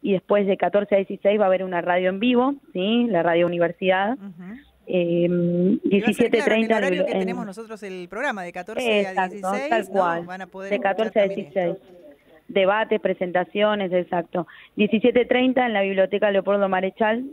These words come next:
Speaker 1: va a haber una presentación de un libro. Y a las diecinueve horas en el Auditorio Grande, eh, René Nicoletti va a, va a estar el cierre del proyecto Construyendo con Perspectiva.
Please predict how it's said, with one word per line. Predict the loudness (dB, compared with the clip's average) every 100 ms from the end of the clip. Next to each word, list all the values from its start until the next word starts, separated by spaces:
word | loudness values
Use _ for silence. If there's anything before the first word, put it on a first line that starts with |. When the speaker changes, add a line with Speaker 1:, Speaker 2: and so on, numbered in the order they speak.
| 0
Speaker 1:
va |
a |
haber | 2 2
una | 0 -2
presentación | -2 -6 -8 -4 -2 -2 -6
de |
un | -2
libro. | 2 4 4 0 -4 _ _ _ _ -20 -20 _
Y | 0 4 4
a | 4
las | 2
diecinueve | -2 -6 -6 -2 0 2 2
horas | 2 0 -2
en | -8 -8
el | -6 -2
Auditorio | -2 0 0 2 2
Grande, | 0 0 0 0 0 0
eh, | 0 0
René | 0 2
Nicoletti | 2 2 2 2 4
va |
a, | 4
va | 2 -4 _
a | -4
estar | 0
el | 0 0
cierre | 2 4
del | 2 2
proyecto | -2 -2 -2 -2 -2
Construyendo | -4 -6 -2 0
con | 0 -2
Perspectiva. | -4 -6 -6 -2 0